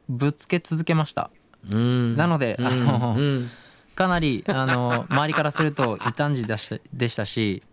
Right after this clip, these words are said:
Speaker 1: あの、
Speaker 2: <laughs> なるほど。
Speaker 1: 問題児だったのかなと。<laughs>
Speaker 2: 怒られたりしたことあるんですか？
Speaker 1: 怒られたりはないですね。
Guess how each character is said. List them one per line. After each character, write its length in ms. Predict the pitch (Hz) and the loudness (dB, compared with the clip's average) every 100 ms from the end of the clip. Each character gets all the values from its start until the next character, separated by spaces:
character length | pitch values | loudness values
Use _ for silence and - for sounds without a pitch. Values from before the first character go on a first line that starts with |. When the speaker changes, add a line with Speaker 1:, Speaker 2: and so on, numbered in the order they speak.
| - 127 156 | -16 -4 -2
Speaker 1:
あ 180 | 120 120 | 0 0
の、 20 | |
Speaker 2:
<laughs> 0 | |
な 0 | |
る 120 | 123 120 | 0 0
ほ 160 | 120 | 0
ど。 80 | 117 | -2
Speaker 1:
問 240 | 131 143 | 2 4
題 260 | 151 156 147 | 6 4 2
児 60 | 127 | -2
だ 60 | |
っ 40 | 120 | -4
た 100 | 120 | -4
の 80 | |
か 100 | 113 | -2
な 140 | 117 110 | -2 -2
と。 180 | 98 - _ _ _ - - - - | -6 -12 _ _ _ -20 -20 -20 -2
<laughs> 480 | 156 151 - _ - | -2 -2 -6 _ -2
Speaker 2:
怒 240 | 208 269 | 0 2
ら 100 | 302 | 2
れ 120 | 294 | 2
た 100 | 156 | 2
り 80 | 165 | 2
し 40 | 117 | 0
た 60 | |
こ 80 | 131 | 0
と 80 | 120 | 0
あ 40 | |
る 80 | 107 | 0
ん 20 | |
で 60 | 78 | -4
す 60 | - | -6
か？ 80 | - - _ - | -12 -14 _ -12
Speaker 1:
怒 320 | 165 165 - | -10 -8 -4
ら 80 | 214 | -2
れ 120 | 214 | 0
た 200 | 196 - | -2 -6
り 280 | 160 120 110 | -6 -6 -6
は 140 | 131 139 | -2 0
な 120 | 151 | 0
い 80 | 131 | -2
で 60 | |
す 100 | 107 | -4
ね。 320 | 113 113 101 | -4 -2 -2